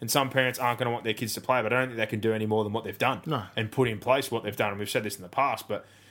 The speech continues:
Speaker 1: if you wanna be a helicopter parent and you're scared of your child copping a knock to the head, well, rugby league's the wrong sport, and there is different formats now there for you. But I don't think the decline is any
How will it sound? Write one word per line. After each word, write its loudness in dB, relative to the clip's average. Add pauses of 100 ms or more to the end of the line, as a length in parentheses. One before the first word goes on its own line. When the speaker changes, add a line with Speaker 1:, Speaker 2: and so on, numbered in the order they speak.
(140)
Speaker 1:
if -4
you 6
wanna 4
be 4
a 4
helicopter 0
parent 2
and -10
you're -6
scared 2
of 2
your -4
child 0
copping 0
a 0
knock 2
to -14
the -2
head, 2
well, -2
rugby 2
league's 0
the 0
wrong -2
sport, 2
and -4
there 4
is 2
different -4
formats -2
now 0
there -4
for 2
you. -2
But -4 (420)
I 6
don't 2
think -2
the 0
decline 0 (320)
is -4
any -2